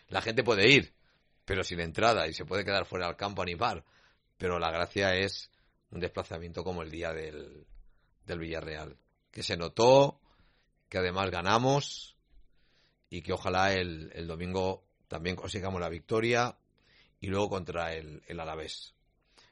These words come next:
Todos partidos son vitales. Son vitales. Si estos dos partidos los ganas,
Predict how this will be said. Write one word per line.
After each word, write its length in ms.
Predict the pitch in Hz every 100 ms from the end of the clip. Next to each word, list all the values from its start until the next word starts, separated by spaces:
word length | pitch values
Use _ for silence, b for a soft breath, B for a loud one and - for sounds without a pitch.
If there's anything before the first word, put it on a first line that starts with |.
| -
Todos 240 | 120 120
partidos 840 | 117 101 120 117 123 120 - - _ _ _ _ _ _ _ _
son 400 | - 104 110 - _
vitales. 760 | 85 90 101 82 - - - - _ _ _ _ _ _ _ _ _ _ _ _ -
Son 360 | 127 131 - _ _ _
vitales. 800 | 95 95 104 85 - - - - _ _ _ _ _ _ _ _ _ _ _ _ _ -
Si 300 | - - 123
estos 200 | 139 156
dos 140 | 131
partidos 420 | - 101 104 92 87
los 160 | 87
ganas, 560 | 95 127 160 190 - -